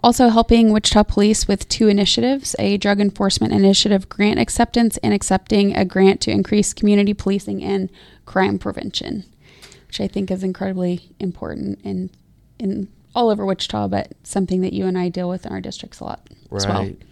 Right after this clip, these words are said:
Speaker 2: right. We gotta be proactive. We can't just simply wait for crime to happen, and, um, community policing ties into that quite a bit. Just knowing the neighborhood,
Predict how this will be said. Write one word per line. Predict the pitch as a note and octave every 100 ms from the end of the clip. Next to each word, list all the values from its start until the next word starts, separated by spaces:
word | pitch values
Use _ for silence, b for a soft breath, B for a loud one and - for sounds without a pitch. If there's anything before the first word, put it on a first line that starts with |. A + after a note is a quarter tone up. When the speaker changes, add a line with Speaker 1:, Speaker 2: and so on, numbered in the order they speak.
| _ -
Speaker 2:
right. | A2 G2+
We | G#2
gotta | A#2 C3 A#2+
be | A#2
proactive. | A#2 A2+ G#2+ F2 F2 F#2+
We | G2
can't | - G#2+
just | F2 F#2+ -
simply | G#2 G2+ F#2+
wait | F2+ G2 F#2+
for | C#2+ G2
crime | - F#2+ F2+
to | F2
happen, | F2+ F2+ F2+ F2+ E2+
and, | F#2+ F#2 F#2 F2+ b b b b b b b b -
um, | F#2+ G2 F#2+ F#2+ - _ _ _ _ - -
community | - G#2 G#2+ A2+ A2
policing | G#2+ G#2+ G#2+ A2+ G#2
ties | G#2 G#2 G#2
into | A2 A2 G2+
that | F#2 F2+ -
quite | - G#2 G2+
a |
bit. | F#2 G2+ G#2+ - b b b
Just | - F#2+
knowing | G2+ G#2 G#2+ G#2+
the | G#2+
neighborhood, | G#2+ G#2+ G#2 F#2+ A2 A2 A2+